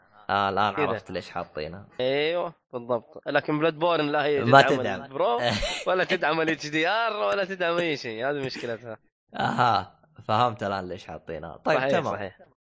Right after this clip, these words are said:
Speaker 1: آه،
Speaker 2: هم-،
Speaker 1: طب
Speaker 2: يعني، وصلنا للرابط العجيب. <laughs>
Speaker 1: أيوة، طبعًا هذا الرابط من تأليف أنا، أو، أو أنا
Speaker 2: لا، لا،
Speaker 1: متأكد
Speaker 2: والله،
Speaker 1: أحلى
Speaker 2: لا، لا،
Speaker 1: ترقيع
Speaker 2: أتوقع
Speaker 1: لهم.
Speaker 2: إنه صحيح.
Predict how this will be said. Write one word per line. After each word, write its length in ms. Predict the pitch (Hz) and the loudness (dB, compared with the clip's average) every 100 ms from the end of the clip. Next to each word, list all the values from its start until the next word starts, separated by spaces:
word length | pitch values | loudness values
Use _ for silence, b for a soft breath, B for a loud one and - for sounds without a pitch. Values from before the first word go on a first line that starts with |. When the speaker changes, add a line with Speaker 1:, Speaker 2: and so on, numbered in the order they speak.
| _ | _
Speaker 1:
آه، 380 | 120 117 120 165 | 2 4 6 6
Speaker 2:
هم-، 60 | 180 | 4
Speaker 1:
طب 120 | 135 | 0
Speaker 2:
يعني، 320 | 139 151 170 | 2 0 0
وصلنا 480 | 190 185 226 202 160 | -2 0 0 2 2
للرابط 560 | 147 147 160 147 - | 2 0 0 0 -2
العجيب. 520 | 127 117 123 127 110 - - | -2 0 -2 -4 -10 -12 -14
<laughs> 140 | - | -2
Speaker 1:
أيوة، 640 | 160 156 160 165 160 143 123 | 4 4 4 0 2 2 2
طبعًا 400 | 151 156 180 190 | 0 2 4 2
هذا 120 | 185 | 0
الرابط 440 | 185 196 185 170 | 0 0 0 -4
من 180 | 165 170 | -12 -8
تأليف 520 | 175 170 180 185 151 | -4 -4 -2 -2 -2
أنا، 340 | 135 139 139 - | -2 -4 -4 -6
أو، 420 | 135 156 165 - b b b - | -2 -2 -2 -6 b b b 0
أو 220 | 151 185 | 4 4
أنا 100 | 196 | 2
Speaker 2:
لا، 60 | 190 | 4
لا، 260 | 302 302 | 6 6
Speaker 1:
متأكد 100 | 285 | 4
Speaker 2:
والله، 220 | 285 247 185 | 2 4 2
Speaker 1:
أحلى 120 | 196 | 4
Speaker 2:
لا، 140 | 269 | 2
لا، 220 | 277 170 | 4 2
Speaker 1:
ترقيع 240 | 165 185 175 | 2 0 2
Speaker 2:
أتوقع 380 | 156 - 139 208 | 2 2 2 0
Speaker 1:
لهم. 100 | 214 | 0
Speaker 2:
إنه 100 | 202 | 0
صحيح. 500 | 208 240 170 - | 0 0 -4 -6